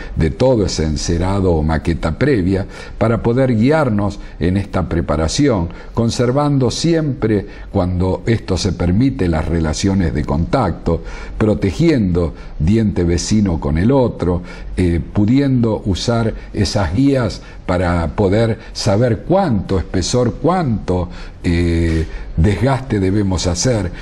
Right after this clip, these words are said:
Es decir, tiene que ser algo, eh, sustractivo mínimo para después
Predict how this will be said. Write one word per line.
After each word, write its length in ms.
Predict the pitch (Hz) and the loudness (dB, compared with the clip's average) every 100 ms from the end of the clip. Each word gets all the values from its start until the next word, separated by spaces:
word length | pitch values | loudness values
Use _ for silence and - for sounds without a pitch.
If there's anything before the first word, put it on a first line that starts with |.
| - | -4
Es 160 | 98 95 | 0 2
decir, 440 | 101 - 101 85 | 0 2 0 2
tiene 280 | - 123 113 | 2 2 2
que 160 | - 101 | 0 -2
ser 420 | - 123 127 120 - - - - - | 0 0 0 -2 -8 -14 -14 -8 -2
algo, 580 | 113 120 113 110 101 - - - | 0 2 4 4 2 -2 -12 -4
eh, 400 | 90 87 85 80 | 0 2 2 2
sustractivo 920 | 71 - 92 - 101 90 127 131 113 | 0 0 0 2 0 0 0 2 2
mínimo 640 | 98 147 202 127 98 95 95 - - | 2 2 4 2 0 -2 -6 -10 -8
para 240 | - 87 90 | -2 0 0
después 580 | 90 - 123 120 117 | -2 0 0 2 -2